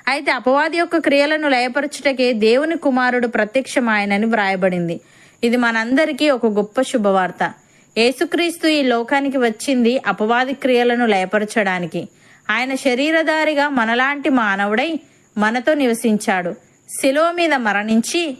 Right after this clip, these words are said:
పాపానికి మూలంగా ఉన్న శక్తిని, అపవాదిని ఓడించాడు. పునరుత్థానం ద్వారా మరణంపై గెలిచాడు. శాశ్వతమైన జీవం ఇచ్చే మార్గాన్ని ఏర్పరిచాడు. ప్రియులారా, మనిషి జీవితాన్ని పూర్తిగా మార్చగల శక్తి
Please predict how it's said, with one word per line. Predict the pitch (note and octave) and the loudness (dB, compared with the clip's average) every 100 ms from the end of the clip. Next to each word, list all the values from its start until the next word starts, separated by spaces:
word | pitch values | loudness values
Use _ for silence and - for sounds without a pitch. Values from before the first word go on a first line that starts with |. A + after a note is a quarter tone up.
| - | -2
పాపానికి | G#3 A3 C4+ C#4 C#4+ C#4+ | 0 0 0 -2 -2 2
మూలంగా | A#3 A#3 C4 C4 C4 | 2 4 2 2 0
ఉన్న | A#3+ A#3 | 2 -2
శక్తిని, | A3+ - - - D4 C4 G#3 A3+ - _ - - | -2 -4 -6 -4 -2 0 0 -2 -6 _ -8 -4
అపవాదిని | G3+ B3+ C#4+ D4+ C#4+ D4 B3 A3+ A#3+ | 0 0 0 0 0 0 2 0 0
ఓడించాడు. | G#3 G#3 G#3 - G3+ F3+ - _ _ _ - | 2 2 0 0 -2 -2 -8 _ _ _ -2
పునరుత్థానం | B3 C#4+ D#4 - B3 D4 E4 E4 | 0 0 -2 -4 -2 -2 -2 0
ద్వారా | D#4 D4+ C#4+ | 2 2 0
మరణంపై | C#4+ A3+ A3 C4 C4 C4+ | 0 -2 0 -2 0 0
గెలిచాడు. | A3+ A3 G#3+ - G#3+ F3+ - - _ - | 0 0 -2 -2 -2 -4 -12 -20 _ -12
శాశ్వతమైన | - A#3 B3+ E4 D4+ D4+ D4+ D4+ | -4 -4 -2 -2 0 0 -2 0
జీవం | C#4 - A#3 C4+ C#4+ | -2 0 0 2 2
ఇచ్చే | C4+ - C4 | -2 0 0
మార్గాన్ని | A3+ G#3 G#3 A3+ A#3 | 2 0 0 2 2
ఏర్పరిచాడు. | A#3 G#3 F#3+ G3+ F#3+ - F#3+ F3 - _ _ _ - | 2 2 0 -2 -2 -2 -2 -2 -10 _ _ _ -2
ప్రియులారా, | D4+ D#4+ E4 D#4+ D4 B3 | 0 2 0 0 -2 0
మనిషి | A3+ A3+ C4 - F4+ | 2 2 0 0 0
జీవితాన్ని | B3 C4 C#4 D4+ D4+ D4 D4+ | 2 2 0 0 0 0 -2
పూర్తిగా | B3+ C4 C#4+ C4+ D#4+ D#4+ | 0 2 2 2 0 2
మార్చగల | C#4 A#3+ A#3 - C4 B3 | 2 0 -2 -2 0 0
శక్తి | B3 B3+ A#3 - C4+ C4 | 0 -2 -4 -2 0 -2